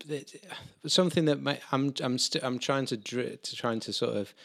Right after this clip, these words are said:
formulate some ideas from, from what, um, Ben's been saying with is explore, he's playing around with his nutrition and the sort of, um, we've just,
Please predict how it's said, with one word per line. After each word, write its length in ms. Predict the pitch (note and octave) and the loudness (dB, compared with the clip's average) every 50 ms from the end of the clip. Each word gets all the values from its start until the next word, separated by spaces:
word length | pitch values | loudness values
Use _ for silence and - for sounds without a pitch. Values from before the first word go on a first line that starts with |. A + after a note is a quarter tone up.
| - - - _ | -20 -20 -20 _
formulate 640 | _ - - - B2+ A#2+ A#2 A2+ A2 A2 A2 - - | _ -4 2 4 4 6 6 4 4 4 4 2 2
some 160 | - B2+ G#2+ | 0 0 2
ideas 400 | G#2 G#2+ G2+ A2+ A2 A2 G#2+ - | 2 4 4 6 6 6 4 2
from, 220 | - - G#2+ A2+ | 0 0 -4 -4
from 260 | - - - A#2 A2 G#2+ | -4 -6 -6 -4 -2 0
what, 240 | G#2 G#2 - - | 0 -2 -2 -4
um, 320 | A#2 G#2 G2 G2 F#2 F2+ F#2+ - _ - - - - - - - _ - | -4 -4 -2 -2 -4 -6 -10 -14 _ -20 -20 -20 -20 -20 -20 -16 _ 0
Ben's 240 | A#2+ A#2 A2 G#2 | 2 2 2 2
been 100 | G#2+ G#2+ | 2 0
saying 380 | G2+ - - B2 A#2 A2+ A2 A2 | 0 2 4 6 6 6 6 6
with 240 | A2 A2 G#2+ G2+ - | 6 4 4 2 0
is 160 | A2+ G#2 G2+ | -4 -4 -4
explore, 720 | A#2 - - B2+ A#2+ - - - - C#3 C3 C3 B2+ B2+ | -4 -6 -8 -10 -8 -6 -8 -6 -2 0 2 2 2 0
he's 160 | C3 A#2 A2 - | 0 -2 -4 -6
playing 420 | - - - C#3+ C3+ C3 B2+ B2 | -4 0 4 6 6 6 6 4
around 400 | A#2+ A#2 A#2+ A#2+ A#2+ B2 B2 A2+ | 4 4 4 4 4 4 2 0
with 80 | A2+ G#2+ | 0 -2
his 140 | A2 G#2 | -2 -2
nutrition 480 | A#2+ A2+ G#2 - - B2 A2 - - A2 | 0 -2 -2 0 -2 -2 -2 -2 -2 -2
and 160 | G#2 G#2 G#2 | -2 -2 -2
the 80 | G#2 G#2 | -4 -6
sort 280 | - - - A2+ A2 | -6 -4 -4 -4 -4
of, 240 | G#2+ F#2+ F#2 - - - | -4 -6 -8 -10 -16 -8
um, 340 | - G#2+ G2+ G2 F#2+ G#2+ A2 | -6 -4 -2 -2 -4 -4 -2
we've 160 | A2 A2 A2 | 0 0 0
just, 200 | - - G#2 - | 0 0 -4 -4